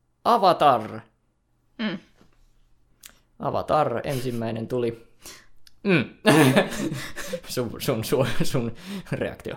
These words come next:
Speaker 1: Mm. Ensimmäinen Avatar tuli joulukuussa. Oli suuri ilmiö, kolme D-villitys. Ja tässä on kolmetoista vuotta myöhemmin sitten. Siinä on elokuva, jota niinku,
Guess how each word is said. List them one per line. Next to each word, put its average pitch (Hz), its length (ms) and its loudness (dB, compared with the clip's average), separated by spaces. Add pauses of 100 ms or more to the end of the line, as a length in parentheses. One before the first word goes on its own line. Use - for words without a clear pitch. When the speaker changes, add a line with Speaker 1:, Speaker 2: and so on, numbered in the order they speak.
(120)
Speaker 1:
Mm. 160 200 2 (580)
Ensimmäinen 113 580 -6
Avatar 113 440 -4 (960)
tuli - 380 -4 (240)
joulukuussa. - 600 -4 (380)
Oli - 200 -8
suuri 175 300 4
ilmiö, 131 540 6 (160)
kolme 139 340 0
D-villitys. 120 1120 -4 (360)
Ja 120 120 -8
tässä - 360 -8
on 117 200 -8 (100)
kolmetoista 135 520 -6
vuotta 127 280 -6
myöhemmin 123 480 -6
sitten. - 420 -16 (1300)
Siinä 165 320 2
on 117 80 2
elokuva, 110 340 0
jota 98 240 -4
niinku, 98 320 -10